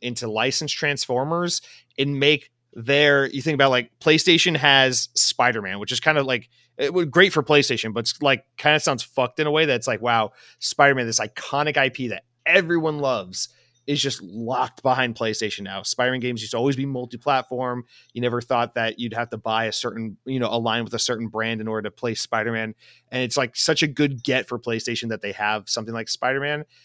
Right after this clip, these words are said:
So I think you take High Moon Studios, you give them the money, you give them the time, let them make their Transformers Spider-Man twenty eighteen or their Transformers Arkham Asylum, where it's like, "Hey, we're taking the I P, we're taking all the story,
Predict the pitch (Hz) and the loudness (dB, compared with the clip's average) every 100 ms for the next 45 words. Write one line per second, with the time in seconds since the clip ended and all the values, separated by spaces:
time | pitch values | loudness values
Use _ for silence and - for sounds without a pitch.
0 | _ - - 123 120 139 120 113 156 165 | _ -6 0 0 0 -4 -4 -2 0 2
1 | 156 160 160 147 139 131 135 104 101 135 | 2 2 0 -4 -2 0 0 -2 -4 -2
2 | 143 139 131 127 113 123 127 120 135 120 | -2 -2 -2 -2 -4 -4 -4 -4 -2 -2
3 | 120 - _ - 131 147 156 147 139 131 | -4 -12 _ -4 -2 2 2 4 4 4
4 | 127 120 - 139 139 - - 135 139 139 | 2 2 0 0 -2 -2 -2 -2 0 0
5 | 139 - - 120 127 127 127 135 127 117 | 0 -2 -2 -2 0 -2 -4 -8 -8 -8
6 | 131 123 107 123 - 147 131 - 135 131 | -8 -8 -6 -6 -4 -2 -2 -4 -4 -2
7 | 131 - - _ - 139 143 131 127 131 | -4 -6 -12 _ 4 4 4 0 0 2
8 | 123 127 123 120 117 110 127 117 - _ | 2 0 0 0 0 0 0 -2 -4 _
9 | 139 135 113 127 - 143 151 143 135 127 | 0 0 0 -4 0 -2 0 -2 2 2
10 | 127 - 117 117 120 123 127 117 120 120 | 0 -2 -4 -4 -4 -6 -4 -2 -2 0
11 | 127 - 127 123 123 123 | -2 -2 0 0 0 -4